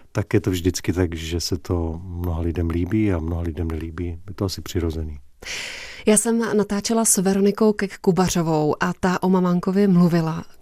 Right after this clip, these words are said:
Speaker 2: Samozřejmě hraje tam. A ta mi řekla, ta pohádka pro mě má duchovní přesah.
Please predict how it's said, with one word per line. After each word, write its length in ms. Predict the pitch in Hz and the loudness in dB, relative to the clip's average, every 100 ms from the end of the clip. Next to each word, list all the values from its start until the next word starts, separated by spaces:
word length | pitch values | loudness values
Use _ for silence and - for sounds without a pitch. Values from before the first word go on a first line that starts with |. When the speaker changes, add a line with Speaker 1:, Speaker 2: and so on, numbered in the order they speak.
| - | -12
Speaker 2:
Samozřejmě 480 | - 190 170 170 170 | 0 2 2 0 0
hraje 340 | 165 165 165 165 | -2 -2 -4 -4
tam. 320 | 165 160 170 - - - - - - - - | -4 -4 -6 -8 -10 -8 -6 -8 -10 -16 -2
A 360 | 185 180 175 170 | 2 2 2 0
ta 120 | - 185 | 2 4
mi 140 | 190 | 6
řekla, 600 | 190 185 190 190 196 196 - - | 4 0 2 2 2 0 -4 -2
ta 100 | 202 | 0
pohádka 440 | 202 196 202 - | 2 2 2 2
pro 120 | 220 214 | 2 6
mě 120 | 214 | 6
má 200 | 233 240 | 4 4
duchovní 580 | 190 - 208 233 240 240 | 2 4 4 4 4 2
přesah. 500 | - 240 - 156 160 | 0 2 2 0 -8